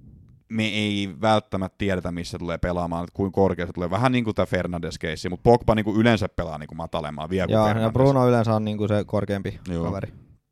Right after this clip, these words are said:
Speaker 1: Mut siis m-, mun mielestä Pogba on hyvä silloin, kun Pogba on hyvä.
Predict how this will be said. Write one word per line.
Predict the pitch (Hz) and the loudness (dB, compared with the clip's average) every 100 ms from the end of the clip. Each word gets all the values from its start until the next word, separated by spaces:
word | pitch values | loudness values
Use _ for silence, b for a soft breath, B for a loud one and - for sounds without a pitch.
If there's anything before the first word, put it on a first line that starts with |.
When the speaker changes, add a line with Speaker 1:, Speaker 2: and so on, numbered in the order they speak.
| _ _ _ _ _ b b - | _ _ _ _ _ b b -4
Speaker 1:
Mut | 110 | 2
siis | 127 117 - | 4 2 -2
m-, | - - - - - - | -18 -18 -18 -12 -12 -2
mun | 143 196 | 0 2
mielestä | 202 - | 2 4
Pogba | 196 - 127 | 4 6 4
on | 127 | 6
hyvä | 143 135 123 | 6 6 4
silloin, | 139 135 | 0 0
kun | 131 | 2
Pogba | 160 - 127 | 2 6 6
on | 151 101 | 6 4
hyvä. | 90 85 | 0 -2